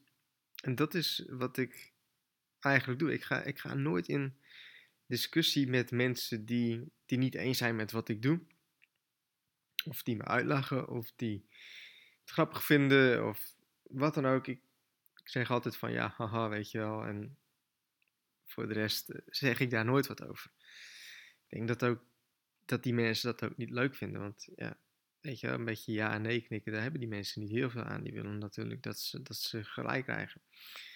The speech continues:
Maar ik ga daar nooit in, in discussie en ik, ehm,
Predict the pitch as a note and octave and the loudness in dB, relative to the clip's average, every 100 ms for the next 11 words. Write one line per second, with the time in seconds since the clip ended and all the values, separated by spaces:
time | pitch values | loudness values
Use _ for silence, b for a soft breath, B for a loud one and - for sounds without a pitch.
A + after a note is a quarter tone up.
0 | B B B A2+ A#2+ - C#3 D3+ D#3 D3+ | B B B -2 -2 0 4 6 6 6
1 | D#3 E3 - - - C#3 - C3+ C3 B2+ | 6 4 2 -6 -4 -4 -2 -2 0 0
2 | - C#3+ C#3+ B2+ A#2 C3 A2+ A#2 - A#2+ | 2 2 2 2 0 -2 -4 -4 -4 -2
3 | A2 G#2+ | -2 -2